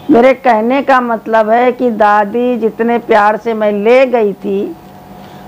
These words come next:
उतने ही प्यार से दादी ने स्वीकार किया।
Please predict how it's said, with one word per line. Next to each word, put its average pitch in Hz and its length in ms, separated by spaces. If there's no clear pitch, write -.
उतने 262 480
ही 294 280
प्यार 240 580
से 262 340
दादी 226 480
ने 247 240
स्वीकार 214 540
किया। 190 440